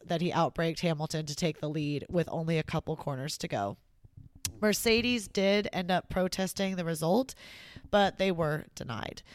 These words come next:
So Max Verstappen of Red Bull Racing is the world champion. Despite the results on Sunday, Hamilton is set to be knighted this week, so that's a nice little perk there. And Verstappen has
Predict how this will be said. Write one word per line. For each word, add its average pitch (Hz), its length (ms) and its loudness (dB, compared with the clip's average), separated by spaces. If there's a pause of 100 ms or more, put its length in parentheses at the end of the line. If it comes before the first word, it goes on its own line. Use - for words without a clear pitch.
(160)
So - 240 4
Max 185 560 6
Verstappen 180 720 4
of 156 240 -4
Red 185 200 0
Bull 196 200 2
Racing 165 600 0
is 196 460 2
the 170 140 2
world 165 540 2 (180)
champion. - 600 -4 (640)
Despite 269 640 6 (120)
the 240 320 4
results 208 480 4
on 185 240 4
Sunday, 226 460 2
Hamilton 226 640 2
is 320 220 2
set - 320 4
to - 80 -2
be 190 140 0
knighted 185 400 2
this 185 240 -4
week, 220 260 -4
so 180 220 2
that's 165 240 0
a - 20 -4
nice 160 300 0
little 165 160 -6
perk - 260 -4
there. 214 240 6 (640)
And 240 160 8
Verstappen 254 520 4
has 294 180 2